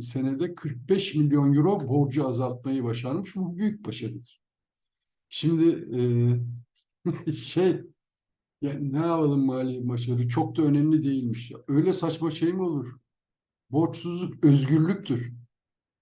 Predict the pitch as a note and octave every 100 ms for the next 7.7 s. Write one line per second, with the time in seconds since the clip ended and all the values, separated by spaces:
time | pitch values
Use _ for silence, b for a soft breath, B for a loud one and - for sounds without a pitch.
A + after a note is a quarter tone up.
0 | _ _ _ _ - D3 - D#3+ E3 F#3+
1 | A#2 A#2+ C#3 C#3 D3+ C#3+ F#3+ - C3+ A#2
2 | - _ _ _ _ _ _ _ _ _
3 | _ _ _ _ _ _ _ _ _ _
4 | _ _ _ _ _ _ _ _ _ _
5 | _ _ _ _ _ _ _ _ C#3+ D3
6 | D#3 D3+ D3 - F#3+ - - B2 B2+ C#3+
7 | C#3 B2 G#2 G#2+ G2+ G2+